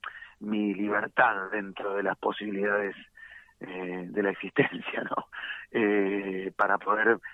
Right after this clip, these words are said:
decir lo, lo esencial, lo que yo creo que,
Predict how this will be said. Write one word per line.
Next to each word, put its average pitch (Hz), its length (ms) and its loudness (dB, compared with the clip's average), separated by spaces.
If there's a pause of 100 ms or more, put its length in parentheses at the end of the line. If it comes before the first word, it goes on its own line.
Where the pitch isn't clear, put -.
decir 113 420 2
lo, 95 300 0
lo 98 160 2
esencial, 98 600 4
lo 98 100 4
que 98 140 -4
yo 107 160 2
creo 107 300 2
que, 98 240 -4